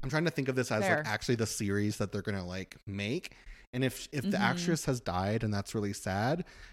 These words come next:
Speaker 1: maybe it's Magda's granddaughter that is helping, and she's, like, very tech savvy and, like, knows all the tech.
Speaker 2: I feel like her name is Anya.
Speaker 1: Anya. And she's
Speaker 2: Mm-hmm. Okay,
Speaker 1: gorgeous.
Speaker 2: yeah.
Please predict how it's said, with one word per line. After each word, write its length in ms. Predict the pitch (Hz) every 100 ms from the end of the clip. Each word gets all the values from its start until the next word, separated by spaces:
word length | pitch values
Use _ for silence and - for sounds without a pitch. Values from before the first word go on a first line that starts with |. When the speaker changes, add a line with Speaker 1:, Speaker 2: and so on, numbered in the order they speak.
| -
Speaker 1:
maybe 320 | 110 120 127 139
it's 160 | -
Magda's 360 | 120 113 117 117
granddaughter 580 | - 107 117 101 98 101
that 200 | 98 95
is 360 | 95 - - - _ _ -
helping, 680 | 110 104 107 98 98 98 - _ _ _ _ _ -
and 120 | 123
she's, 140 | 131
like, 120 | 120 104
very 220 | 113 110
tech 280 | - 110 -
savvy 540 | - 95 95 95 90
and, 160 | 90 95
like, 160 | 95 -
knows 280 | 110 98 95
all 80 | 87
the 120 | 90
tech. 460 | - 85 - - - _ _ _ _ _ _ _ _ _ _
Speaker 2:
I 100 | 190
feel 240 | - 214 196
like 140 | 208
her 120 | -
name 360 | 208 185 180 180
is 160 | 165 151 -
Anya. 600 | 147 147 147 143 156 - -
Speaker 1:
Anya. 460 | 123 123 113 98 - - - _ _ _ _ _ _ _ _ 185
And 260 | 180 190
she's 140 | 175 160
Speaker 2:
Mm-hmm. 120 | 120
Okay, 200 | 110 160
Speaker 1:
gorgeous. 360 | 165 135 -
Speaker 2:
yeah. 240 | - 147